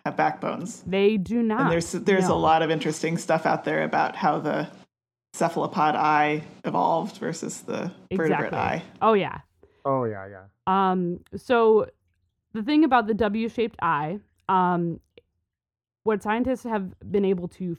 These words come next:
Speaker 2: figure out is that it allows light to be able to come in at, and hit the retina of their eye at multiple angles to boost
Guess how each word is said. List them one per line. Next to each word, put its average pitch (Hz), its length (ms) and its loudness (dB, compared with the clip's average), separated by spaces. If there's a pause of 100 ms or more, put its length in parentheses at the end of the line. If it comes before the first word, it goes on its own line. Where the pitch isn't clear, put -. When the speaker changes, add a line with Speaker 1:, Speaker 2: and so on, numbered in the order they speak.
Speaker 2:
figure 185 320 -4
out 139 380 -4
is 180 140 -2
that 170 180 0
it 175 80 -2
allows 185 600 2
light 190 400 -4
to - 80 -14
be 196 120 0
able 185 200 0
to - 60 -10
come 190 160 -4
in 185 140 2
at, - 100 -8 (340)
and 180 140 -2
hit 180 280 -6
the 180 160 -2
retina 202 580 -4
of 180 460 0 (160)
their 185 280 -2
eye 170 280 2
at 175 200 -6
multiple 175 580 -2
angles 196 640 -4 (440)
to 240 100 -2
boost 220 560 -2